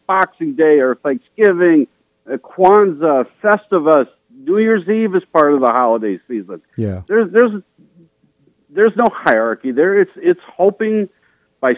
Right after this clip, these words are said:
Speaker 1: saying either of those lines, you're just hoping that that person has the best days that they could possibly have.
Speaker 2: Yeah. And the, th-, that's just it. And it, and if your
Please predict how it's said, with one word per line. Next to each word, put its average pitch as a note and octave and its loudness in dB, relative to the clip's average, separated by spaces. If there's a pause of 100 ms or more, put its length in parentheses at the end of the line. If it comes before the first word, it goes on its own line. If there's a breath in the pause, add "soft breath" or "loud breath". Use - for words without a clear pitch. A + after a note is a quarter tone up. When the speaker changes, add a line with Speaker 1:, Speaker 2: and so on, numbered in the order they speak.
Speaker 1:
saying D#3+ 2
either F#3+ 2
of F#3+ 2
those F3+ 0
lines, A2+ -2
you're B2+ -6
just D3+ -6
hoping G3+ -2
that D#3+ 0
that C#3+ 0
person C3+ -6
has A2+ 0
the G#2 -8
best A#2 -2 (800)
days A2+ 2
that G#2+ -6
they A2 -2
could G2+ -6
possibly F2 -6
have. D2 -6 (160)
Speaker 2:
Yeah. A2+ -6 (320 soft breath)
And E3+ -2
the, F#3 -4 (420)
th-, F#3 -20
that's A3 -8
just - -8
it. A3+ -2
And C3 -2
it, C3+ -4
and B2 -6
if - -14
your F3+ -2